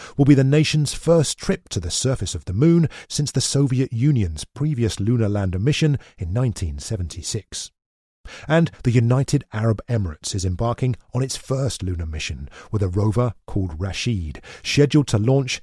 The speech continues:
later this year. That flight will potentially mark another first,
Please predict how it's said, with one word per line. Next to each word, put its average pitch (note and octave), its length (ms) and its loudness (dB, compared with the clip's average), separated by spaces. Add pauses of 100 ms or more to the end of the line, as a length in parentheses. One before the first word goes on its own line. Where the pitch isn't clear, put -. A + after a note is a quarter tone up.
(140)
later F#2+ 320 -6
this D#2 320 -14
year. F2 340 -10 (840)
That F#3 200 4
flight C#3 360 0 (120)
will B2+ 80 -2
potentially C#3 480 0
mark A2+ 400 0
another C#3 380 2
first, - 560 -8